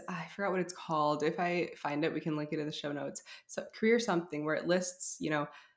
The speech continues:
you put in your experience, you put in your certifications, you put in all that stuff, you put in location, and then it kinda gives you a salary range.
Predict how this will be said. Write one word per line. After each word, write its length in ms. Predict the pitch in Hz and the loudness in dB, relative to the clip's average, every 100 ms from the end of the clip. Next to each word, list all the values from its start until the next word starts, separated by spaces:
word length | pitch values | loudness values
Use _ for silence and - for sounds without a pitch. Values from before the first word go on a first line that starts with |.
| _ | _
you 100 | 175 | -4
put 160 | 175 208 | 0 4
in 100 | 214 | 6
your 120 | 214 | 6
experience, 580 | 208 - 190 180 175 180 | 4 2 4 4 4 0
you 100 | 170 | -4
put 100 | 180 | -2
in 60 | 175 | 0
your 120 | 170 | 0
certifications, 720 | 165 160 165 151 156 156 151 156 | 2 0 0 -4 -2 -2 -2 -4
you 80 | |
put 200 | 151 175 | -4 -2
in 100 | 160 | 0
all 120 | 151 151 | 0 -2
that 180 | 151 - | -2 -4
stuff, 460 | 147 143 170 - _ _ - | -2 -2 -4 -10 _ _ -16
you 60 | 165 | 0
put 120 | 180 | 4
in 120 | 170 | 6
location, 800 | 156 156 160 156 - 151 147 151 - | 4 2 0 2 0 0 0 -2 -2
and 120 | 160 | 2
then 140 | 156 151 | 4 2
it 140 | 143 | 0
kinda 220 | - 175 160 | -2 0 2
gives 180 | 160 160 | 0 0
you 80 | 147 | -2
a 40 | |
salary 420 | - - 143 139 | 0 2 2 -2
range. 460 | 104 90 - - | -4 -6 -8 -12